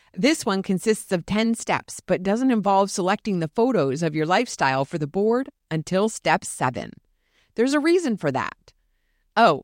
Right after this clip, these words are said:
and you'll also hear how a random email led Steve to find the love of his life. Are you ready to hear more? If, like Steve, you find yourself stuck in burnout, exhausted in every possible way,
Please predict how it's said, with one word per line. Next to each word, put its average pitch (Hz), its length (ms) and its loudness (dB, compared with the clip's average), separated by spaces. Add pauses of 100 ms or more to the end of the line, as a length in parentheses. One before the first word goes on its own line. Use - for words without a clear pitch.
(140)
and 214 160 4
you'll 214 220 2
also 269 380 2
hear 160 340 0
how 180 200 0
a 156 80 2
random 202 540 0
email 147 480 0
led 185 240 0
Steve 220 460 -6
to 185 100 -2
find 185 400 -2
the 147 100 0
love 139 260 -2
of 175 100 -2
his 180 220 0
life. 131 460 -4 (440)
Are 175 100 2
you 175 140 2
ready 160 260 2
to 170 120 -4
hear 175 220 0
more? 175 440 -2 (720)
If, 269 240 6 (160)
like 208 320 2
Steve, 240 420 -2
you 220 140 0
find 247 320 -2
yourself 220 340 0
stuck - 480 -10
in 165 240 -4
burnout, 226 540 2
exhausted 180 640 -4
in 180 140 -4 (100)
every 180 380 2
possible 143 500 -2
way, 170 400 2